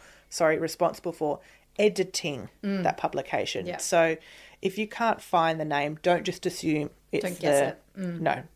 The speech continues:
Speaker 1: Call the editorial assistant and ask them who is
Speaker 2: Mm.
Speaker 1: responsible for it. Maybe a freelance journalist who is actually not there at all. So that's another thing, thing, good thing to think about when you do find a name.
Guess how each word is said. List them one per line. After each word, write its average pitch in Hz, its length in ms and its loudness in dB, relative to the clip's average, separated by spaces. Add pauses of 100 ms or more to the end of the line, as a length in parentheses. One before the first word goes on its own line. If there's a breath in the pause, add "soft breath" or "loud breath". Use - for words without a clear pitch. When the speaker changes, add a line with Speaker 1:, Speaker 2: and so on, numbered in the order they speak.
(540 loud breath)
Speaker 1:
Call 190 200 4
the 185 60 4
editorial 165 400 0
assistant - 580 -6 (100)
and 165 380 -4
ask - 240 -4
them 131 240 -4 (100)
who 156 220 2
is 175 80 -4
Speaker 2:
Mm. 170 40 -8
Speaker 1:
responsible - 360 -8
for - 80 -4
it. 185 60 -2
Maybe 214 240 2
a 185 40 -4
freelance - 720 -6
journalist 165 460 0
who 175 280 2
is 180 120 -2
actually - 300 -4
not 165 200 -2
there 151 240 0
at - 120 -4
all. - 300 -4
So 165 340 4 (300 loud breath)
that's 233 140 4
another 196 220 4
thing, 180 160 -2
thing, 170 280 -6 (100)
good 175 160 0
thing 165 180 0
to 160 80 -8
think 160 220 -4
about 156 280 0
when 160 120 -2
you 160 300 -4 (160)
do 240 160 4
find 160 280 -2
a 151 60 -2
name. 151 340 -2